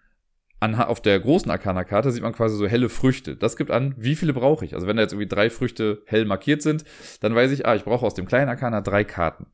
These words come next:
Jetzt wäre es natürlich auch ätzend zu sagen, okay, ich brauche drei Karten, aber welche drei muss ich jetzt etwa raussuchen? Theoretisch ja, aber alle Karten des kleinen Arkanas sind oben mit den Symbolen der großen Arkana-Karten versehen,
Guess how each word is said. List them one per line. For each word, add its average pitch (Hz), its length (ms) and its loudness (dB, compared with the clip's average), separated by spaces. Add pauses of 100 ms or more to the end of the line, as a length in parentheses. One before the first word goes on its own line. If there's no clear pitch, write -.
(380)
Jetzt 90 140 -6
wäre 110 80 4
es 113 60 2
natürlich 107 240 2
auch 120 140 4
ätzend 107 300 -4
zu 107 100 -10
sagen, 104 260 4
okay, 92 180 -2
ich 95 80 -6
brauche 87 120 -6
drei 87 120 -4
Karten, 110 260 -4
aber 80 160 -2
welche 101 240 -2
drei 73 140 0
muss 92 180 -2
ich - 60 -12
jetzt 87 120 -4
etwa 78 160 -6
raussuchen? 110 480 0 (180)
Theoretisch 92 360 -2
ja, 131 260 2
aber 151 280 2 (240)
alle 151 200 2
Karten 127 380 0
des 98 160 -6
kleinen 190 360 0
Arkanas 117 540 0
sind 139 340 2
oben 147 360 0 (160)
mit 143 340 -2
den 127 200 2
Symbolen 139 640 2 (320)
der 110 100 2
großen 135 360 0
Arkana-Karten 87 720 -4
versehen, 101 560 0